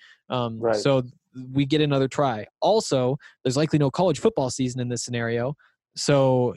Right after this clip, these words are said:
Speaker 1: you're kind of guessing in this second draft even more than you are in this first draft.
Speaker 2: Sure.
Speaker 1: So I'd
Speaker 2: Right.
Speaker 1: probably still focus a little bit on, well,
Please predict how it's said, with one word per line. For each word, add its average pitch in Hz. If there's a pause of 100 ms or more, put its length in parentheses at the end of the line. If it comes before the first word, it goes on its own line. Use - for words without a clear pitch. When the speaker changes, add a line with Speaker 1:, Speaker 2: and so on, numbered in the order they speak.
Speaker 1:
you're 139
kind 165
of 151 (640)
guessing 127 (320)
in 139
this 131
second -
draft 123
even 160
more 143
than 127
you 123
are 120
in 113
this 120
first 127
draft. 117
Speaker 2:
Sure. 107
Speaker 1:
So 160
I'd 160
Speaker 2:
Right. -
Speaker 1:
probably 196
still 165 (240)
focus 175
a 151
little 196
bit 226 (100)
on, 180 (380)
well, 127